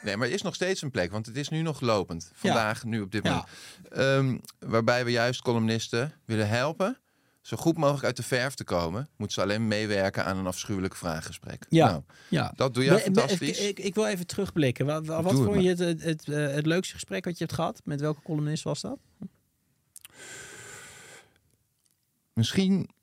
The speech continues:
Speaker 1: moeilijk kiezen, want je hebt veel soorten leuk, maar
Speaker 2: Ja.
Speaker 1: ik, eh, Tommy Wieringa maakte wel indruk op me.
Speaker 2: Ja?
Speaker 1: Vond ik wel tof dat hij hier wilde komen.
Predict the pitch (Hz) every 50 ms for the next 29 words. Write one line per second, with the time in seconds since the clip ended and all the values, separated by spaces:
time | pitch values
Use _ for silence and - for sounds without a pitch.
0 | _ _ _ - - - 120 131 151 151 139 143 - 160 165 156 175 156 143 135
1 | 139 131 - - 151 139 131 - 156 143 147 151 - 151 147 143 143 151 170 160
2 | - 135 127 127 120 - - 175 151 127 110 117 - - - - - - 69 -
3 | - 85 - - 139 135 139 131 123 147 156 170 175 165 - 156 139 135 131 127
4 | 131 - - 127 113 - - 98 92 87 85 85 80 - 78 76 85 82 80 85
5 | - - 151 180 262 311 359 - 113 110 104 113 110 104 - - 110 98 - 107
6 | 101 92 110 107 104 104 101 98 98 98 101 95 92 - 104 101 98 98 101 110
7 | 127 131